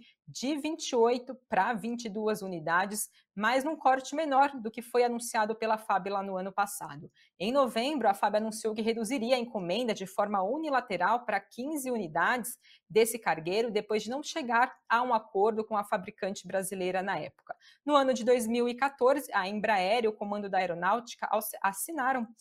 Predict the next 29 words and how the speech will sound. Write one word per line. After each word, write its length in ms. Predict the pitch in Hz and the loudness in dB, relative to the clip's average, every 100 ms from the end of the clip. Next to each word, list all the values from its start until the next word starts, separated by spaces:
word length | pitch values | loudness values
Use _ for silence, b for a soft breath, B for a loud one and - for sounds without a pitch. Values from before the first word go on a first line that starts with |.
| b - | b -6
um 80 | 247 | -2
contrato 480 | 254 226 196 233 - | 0 0 4 4 2
pra 140 | - | -2
produção 420 | 185 202 185 214 | -2 -4 -4 -4
de 120 | 208 - | -4 -4
cargueiros 500 | 180 165 220 233 208 | -4 2 4 6 4
no 100 | 202 | 2
valor 260 | 196 208 | 2 2
de 120 | 190 | -4
sete 540 | 208 - - 311 370 226 | -6 -4 -2 -2 -2 -6
bilhões 400 | 202 185 240 220 | -2 -2 -2 -2
e 20 | |
duzentos 460 | 202 185 220 233 - | -6 -6 -4 -6 -6
milhões 360 | 196 190 185 | -2 -2 -2
de 80 | - | -4
reais 480 | 202 208 180 247 233 | 2 4 4 2 -2
a 80 | - | -2
valores 520 | 175 175 190 190 - _ - | 0 2 0 -4 -8 _ 2
ali 220 | 262 233 | 2 4
naquela 420 | 202 - 175 254 | 0 -2 0 2
época, 360 | 226 226 - 262 | 2 2 -4 -2
e 80 | 220 | 0
a 60 | |
primeira 420 | 226 233 220 220 233 | 0 -2 -2 0 2
aeronave 500 | 226 214 208 214 214 | 2 2 0 -2 -4
foi 280 | - 247 | -4 -2
entregue 440 | 262 247 208 196 196 | -2 -4 -2 -2 -2
pra 160 | - | 0
fab 400 | 269 - 220 208 | -2 0 -4 -4